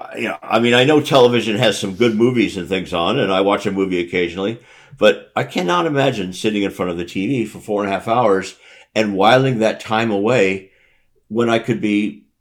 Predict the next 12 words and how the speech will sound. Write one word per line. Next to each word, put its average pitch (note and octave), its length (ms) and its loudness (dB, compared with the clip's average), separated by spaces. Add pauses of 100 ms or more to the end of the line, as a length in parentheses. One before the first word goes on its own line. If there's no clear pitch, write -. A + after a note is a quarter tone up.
(280)
I G#2+ 120 -4
don't D#3+ 100 -6
know, B2 160 -2
doing B2 380 2
something E2 460 -4
that F#2 120 -2
was F#2 400 -6 (140)
more G2+ 340 0
proactive B2+ 680 0
towards F#2+ 380 -2
me B2+ 380 -2
or D#2+ 400 -4